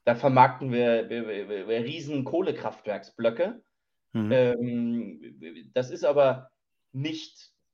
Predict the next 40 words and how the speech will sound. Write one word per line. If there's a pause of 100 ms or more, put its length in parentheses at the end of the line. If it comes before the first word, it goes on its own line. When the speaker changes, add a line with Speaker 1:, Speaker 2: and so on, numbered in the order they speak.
(180)
Speaker 1:
mehr
oder
weniger
attraktiv
für
uns
wie,
ähm,
wie
eine
Power-to-Heat-Anlage
oder
wie
ein,
wie
ein
vergleichsweise
kleines
B
H
K
W. (460)
Speaker 2:
Mhm.
Speaker 1:
Ähm, (200)
nein,
ich
glaube
tatsächlich
bei
den
Stadtwerken,
dass,
ähm, (800)
ähm,
das
ist
eher
eine
Frage
von,